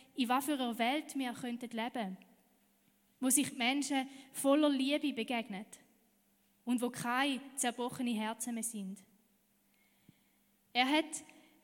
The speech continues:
eine Sehnsucht geweckt und eine Tür aufgemacht, wo die Leute aus ihrer Kreisbewegung rausgeholt hat.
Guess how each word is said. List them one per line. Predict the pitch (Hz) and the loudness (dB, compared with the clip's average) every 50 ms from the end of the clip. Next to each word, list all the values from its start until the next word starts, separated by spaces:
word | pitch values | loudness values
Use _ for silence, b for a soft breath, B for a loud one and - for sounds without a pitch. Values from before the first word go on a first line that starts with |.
| _ _ _ _ _ _ - | _ _ _ _ _ _ -6
eine | 254 254 254 254 | -4 -2 0 0
Sehnsucht | - - 277 269 311 339 339 - 330 320 - - - | 0 2 2 2 4 2 2 2 0 -2 -4 -8 -10
geweckt | - 285 277 254 - - - - - | -4 -2 -2 -2 -2 -6 -12 -14 -8
und | - 269 240 | -4 -2 -2
eine | 262 254 254 | -2 -2 0
Tür | - 302 320 320 330 311 | 2 2 2 2 2 0
aufgemacht, | 302 311 294 - - - 277 254 226 208 - - - - - - b b b b b b b - | -2 -4 -6 -8 -8 -6 -4 -4 -4 -4 -6 -10 -14 -14 -18 -18 b b b b b b b 0
wo | 247 262 | 2 2
die | 262 262 269 285 330 | 2 4 6 8 8
Leute | 359 349 - - - | 8 8 6 -4 -2
aus | 311 269 240 277 | 0 2 4 4
ihrer | 277 285 277 269 262 247 240 240 | 4 4 4 6 6 4 4 4
Kreisbewegung | 247 - - 214 214 233 277 285 277 - - 277 247 262 254 254 240 220 - | 0 -4 -4 -2 0 2 2 2 2 2 0 0 2 2 0 0 -2 -6 -4
rausgeholt | 247 277 294 - 285 - - - 254 254 254 240 254 | -2 0 0 0 0 -2 -6 -6 -4 -4 -4 -6 -8
hat. | 226 208 202 - - - | -10 -10 -10 -12 -16 -20